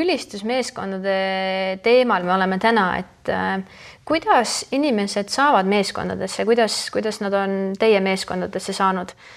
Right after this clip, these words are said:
Sest noh, sa juba, Ave, mainisid, et, äh, et sa oled kutsunud osasid, osad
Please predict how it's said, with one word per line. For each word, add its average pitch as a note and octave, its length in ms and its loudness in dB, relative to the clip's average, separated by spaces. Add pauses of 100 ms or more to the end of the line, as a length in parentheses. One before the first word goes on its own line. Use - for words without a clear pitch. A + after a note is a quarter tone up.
Sest G#3 160 -8
noh, G#3+ 100 -6
sa A#3 140 0
juba, A3 260 4
Ave, G3+ 240 4
mainisid, F#3+ 460 -4
et, - 380 -10
äh, F#3 580 -4
et F#3+ 120 -8
sa G3 120 -2
oled F3+ 120 -6
kutsunud B3+ 440 -4
osasid, C#4+ 420 2 (500)
osad G3+ 460 0